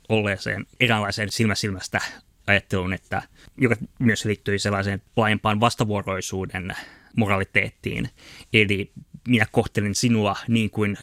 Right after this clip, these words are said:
sinä olet kohdellut minua. Jos sinä vahingoitat minun läheisiä, niin minä vahingoitan myös sinun läheisiä, ja sitten me olemme sujut. Ää, mutta Mönksy tässä sitten aika tarkkaavaisesti tosiaan tuo sen esiin, että käytännössään tällainen niin kuin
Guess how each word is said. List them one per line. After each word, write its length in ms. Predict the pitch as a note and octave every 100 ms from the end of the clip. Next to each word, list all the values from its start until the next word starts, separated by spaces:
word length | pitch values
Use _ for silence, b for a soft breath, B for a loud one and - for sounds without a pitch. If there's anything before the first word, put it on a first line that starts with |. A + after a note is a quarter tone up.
| -
sinä 160 | - G#2
olet 200 | G2 -
kohdellut 400 | F#2 F#2+ G2 -
minua. 280 | G#2 G2+ -
Jos 220 | A2 -
sinä 220 | A2+ G#2+ -
vahingoitat 460 | A#2 A2 G#2+ G#2+ -
minun 260 | C3 B2+ A#2+
läheisiä, 320 | A2 A2 A2
niin 220 | G#2+ G#2+
minä 160 | A2+ G2+
vahingoitan 460 | G2 G2+ G2 G2 E2 _ -
myös 140 | A#2
sinun 220 | A#2 G2+
läheisiä, 340 | G2+ G2+ G2 F#2+
ja 100 | G#2
sitten 320 | G2 G#2 - G2
me 80 |
olemme 200 | F#2 F#2
sujut. 480 | - G#2 G2 - - B B B B B B B B -
Ää, 260 | G2 F#2+ -
mutta 240 | G#2+ A#2
Mönksy 260 | A2 A#2 -
tässä 200 | G#2+ -
sitten 380 | G#2+ - G2+ - _ -
aika 380 | G#2+ - G#2 - _
tarkkaavaisesti 680 | C#3 B2 A2+ G#2+ G#2 - - - _
tosiaan 280 | - A2 G2
tuo 140 | A2+
sen 220 | G#2+ G#2+ G#2
esiin, 320 | A#2 G#2 G#2+ G2
että 320 | - G#2+ - _
käytännössään 540 | G2+ G2+ F#2+ - G2
tällainen 420 | F#2+ G2 G2 G2
niin 160 | F#2+ F#2+
kuin 240 | - G2